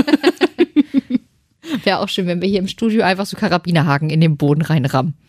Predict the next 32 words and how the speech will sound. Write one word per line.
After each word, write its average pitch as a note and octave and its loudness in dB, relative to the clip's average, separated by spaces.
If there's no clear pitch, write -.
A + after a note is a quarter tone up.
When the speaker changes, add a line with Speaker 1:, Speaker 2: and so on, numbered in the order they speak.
Speaker 1:
Ja, F#3+ -6
da F#3+ -2
müsste A#3+ 0
ich B3+ -2
noch A3 -2
mal G#3+ -2
mit F#3+ -6
meinem E3+ -6
Chef, - -8
glaub C#4+ -4
ich, D#4+ -2
sprechen. D#4+ 0
<laughs> - -8
Aber G#3 -6
Speaker 2:
Ist G#3+ -2
ja G#3 0
zu A3+ -2
spät, A3 0
hast G#3+ -4
du G3 4
ja G#3 4
jetzt - 0
schon G#3 4
gemacht. F#3 2
Speaker 1:
Hab - -12
ich - -8
jetzt - -2
schon B3+ 0
gemacht, G#3+ -8
genau. D#3+ -10
Also, F#3 0
ähm, G3 -2